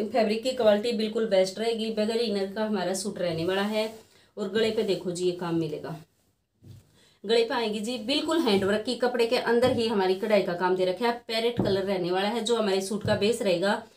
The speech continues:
वो रहेगा जी पैरेट कलर। ये देखो जी, ये हमारे गले पे टाई पट्टी आएगी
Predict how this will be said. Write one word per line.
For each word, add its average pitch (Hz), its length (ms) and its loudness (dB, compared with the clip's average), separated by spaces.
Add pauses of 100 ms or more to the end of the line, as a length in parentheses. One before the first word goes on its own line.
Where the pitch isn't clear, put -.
(240)
वो 226 120 2
रहेगा 175 340 0
जी 214 160 -2
पैरेट 175 360 0
कलर। 160 280 -4 (360)
ये 208 100 0
देखो 180 280 -4
जी, 156 200 -10 (220)
ये 202 100 0
हमारे 190 260 -2
गले 202 180 -2
पे 208 100 -4
टाई 190 180 0
पट्टी 190 320 -2
आएगी 214 400 0